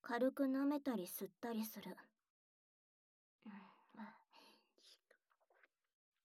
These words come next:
で、舌の裏とか、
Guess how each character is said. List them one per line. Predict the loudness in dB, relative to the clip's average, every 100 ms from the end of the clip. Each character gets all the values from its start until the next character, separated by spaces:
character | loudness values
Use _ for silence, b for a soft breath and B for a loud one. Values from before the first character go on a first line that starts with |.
| -14 _ _ -20 _ -20 _ _ -8 -8 -8 _ _ _ -20 B B B B B B _ _ _ _ _ _ _ -20 _ -20 -20 _ _ _ _ _ _ _ -4 0
で、 | 0 0 -2 -6 B B B B B B B _ _ B -14 -12
舌 | -14 -2 4 8
の | 8 8
裏 | 4 0
と | 0 -4
か、 | -4 -4 -4 -4